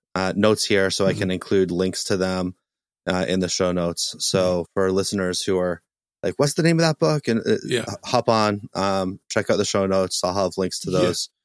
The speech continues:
Speaker 2: Yeah.
Speaker 1: so you can find and pick those up.
Speaker 2: And there's one, there's one other resource, Mike, I'll throw out there. Um, given that this, this, this series, again, is unpacking more of a biblical theology of sex, I would say the target is certainly your,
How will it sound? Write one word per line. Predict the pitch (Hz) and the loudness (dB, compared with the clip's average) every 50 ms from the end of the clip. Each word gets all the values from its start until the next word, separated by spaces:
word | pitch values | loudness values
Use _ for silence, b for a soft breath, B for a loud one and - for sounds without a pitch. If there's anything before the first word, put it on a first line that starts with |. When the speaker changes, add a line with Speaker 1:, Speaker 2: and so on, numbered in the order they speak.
| _ _ - | _ _ -6
Speaker 2:
Yeah. | 277 143 131 123 113 | -2 2 2 2 2
Speaker 1:
so | - - 95 | 2 0 0
you | 90 | 0
can | - 95 85 | 0 -4 -2
find | - 95 92 90 87 | -2 -2 -2 -2 -2
and | 82 - | -2 -4
pick | 92 - - | -6 -4 -2
those | 90 85 80 78 | -2 -2 -2 -2
up. | 80 82 - - _ - | -4 -6 -6 -6 _ 0
Speaker 2:
And | 170 175 | 2 4
there's | 196 220 185 170 | 4 2 2 2
one, | 151 160 165 170 170 | 2 2 2 2 2
there's | 156 151 135 | 2 2 2
one | 147 185 196 214 | 2 2 2 4
other | 202 185 147 | 4 4 4
resource, | 151 147 127 143 135 123 - | 4 4 4 2 0 0 0
Mike, | 147 135 127 - | -2 -2 -2 -2
I'll | 143 139 127 | -2 -4 -4
throw | - - 151 143 131 123 135 | -2 -2 -2 0 0 0 -2
out | 135 135 - - | -2 -4 -2 -2
there. | 131 120 117 113 110 113 117 - _ _ _ _ _ _ | 0 0 0 0 -2 -4 -6 -10 _ _ _ _ _ _
Um, | - 135 131 131 127 127 131 123 | 0 2 2 2 2 0 0 0
given | 156 160 165 156 | 2 2 4 4
that | 143 139 170 180 | 4 2 2 0
this, | 156 185 160 - | 0 -2 -2 -2
this, | 233 156 175 180 - - - - - - _ _ _ - | -4 -2 -2 -2 -2 -4 -4 -6 -8 -10 _ _ _ -6
this | 139 165 190 180 | -2 0 0 0
series, | - - - 165 156 151 147 147 143 127 - | 0 0 2 4 4 6 4 4 2 2 -2
again, | - 135 123 135 131 131 127 131 139 - | -4 0 2 2 2 2 0 -2 -4 0
is | 143 135 135 131 123 113 - - - _ - - - | 2 2 4 2 2 0 -4 -8 -10 _ -10 -6 -6
unpacking | 143 131 135 131 127 - - 123 120 | -4 -2 -2 -2 -2 -2 -4 -4 -2
more | 123 123 131 135 | -2 -2 -2 -2
of | 117 120 | -2 -4
a | 117 | -2
biblical | 113 131 110 143 - 120 120 | -2 -2 -2 -2 -6 -8 -4
theology | - 131 117 113 117 120 - 139 | -2 -2 0 0 0 -2 -2 -2
of | 120 - | -2 -2
sex, | - - 135 123 120 - - - | -2 -2 -2 -4 -4 -6 -8 -8
I | - 117 | -8 -8
would | 110 107 - | -6 -4 -2
say | - 117 | -2 -4
the | 95 - | -4 -6
target | - - 139 131 131 123 131 135 127 | -6 -4 -2 -2 0 0 0 -2 -2
is | 117 107 - | -4 -4 0
certainly | - 170 165 170 - 165 147 135 127 | 0 0 0 0 0 -2 0 0 0
your, | 120 120 117 117 117 117 113 | 0 0 0 0 0 -2 -4